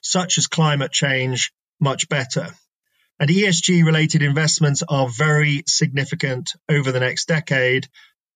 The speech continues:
as are the associated financing requirements and revenue wallets.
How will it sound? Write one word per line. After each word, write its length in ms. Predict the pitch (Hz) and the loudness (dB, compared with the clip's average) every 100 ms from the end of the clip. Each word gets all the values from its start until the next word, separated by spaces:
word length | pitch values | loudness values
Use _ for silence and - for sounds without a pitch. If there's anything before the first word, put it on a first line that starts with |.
| - | -2
as 240 | 160 156 | 0 2
are 340 | 135 135 135 139 | 2 2 2 0
the 120 | 131 | -2
associated 960 | 123 - 147 - 139 131 - 131 123 - _ - | 0 0 0 0 0 0 0 0 -2 -6 _ -6
financing 760 | - 127 127 123 - 127 123 110 | -2 0 0 -2 0 0 -2 -6
requirements 840 | 131 123 - 127 120 117 120 - - _ _ - | -4 -2 0 -2 -2 -4 -6 -6 -8 _ _ -10
and 140 | 127 | -6
revenue 440 | 117 131 123 113 110 | -2 -2 -2 -6 -8
wallets. 480 | 110 113 - - | -10 -10 -10 -10